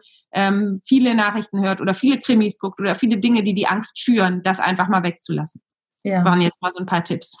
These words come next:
Speaker 1: von
Speaker 2: Ah,
Speaker 1: meiner
Speaker 2: super.
Speaker 1: Seite.
Speaker 2: <laughs> Super, vielen Dank von Herzen. Ja, das, äh, äh, sehe ich ja genauso. Also, ne, darum, ich kriege manchmal gar nicht so viel mit. Also Nachrichten kriege ich irgendwie gar nicht mit. Manchmal dann,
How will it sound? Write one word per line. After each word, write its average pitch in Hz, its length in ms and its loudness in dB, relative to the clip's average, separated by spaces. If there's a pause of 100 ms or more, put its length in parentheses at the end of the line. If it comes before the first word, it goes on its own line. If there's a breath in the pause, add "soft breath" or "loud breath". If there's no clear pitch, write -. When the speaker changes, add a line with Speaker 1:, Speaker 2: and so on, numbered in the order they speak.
(160 loud breath)
Speaker 1:
von 208 120 2
Speaker 2:
Ah, 214 60 4
Speaker 1:
meiner 180 300 2
Speaker 2:
super. - 160 -4
Speaker 1:
Seite. 311 1160 0
Speaker 2:
<laughs> - 20 -
Super, 339 420 0
vielen 320 200 0
Dank 262 220 2
von 247 140 2
Herzen. 240 460 0 (280 loud breath)
Ja, 226 340 0
das, 214 340 0
äh, 214 340 0 (600 loud breath)
äh, - 140 -10 (360)
sehe 240 280 0
ich 247 120 0
ja 226 140 2
genauso. 214 680 2
Also, 202 420 -4
ne, 240 340 -2
darum, 254 340 0
ich 240 140 -6
kriege 330 240 0
manchmal 262 300 2
gar 202 140 0
nicht 240 140 2
so 226 100 2
viel 226 140 2
mit. 240 320 2
Also 185 200 0
Nachrichten 214 840 0 (160)
kriege 233 200 0
ich 220 120 -6
irgendwie 208 540 -2
gar 202 180 2
nicht 226 180 2
mit. 302 260 2 (320)
Manchmal 214 480 0
dann, 202 420 -2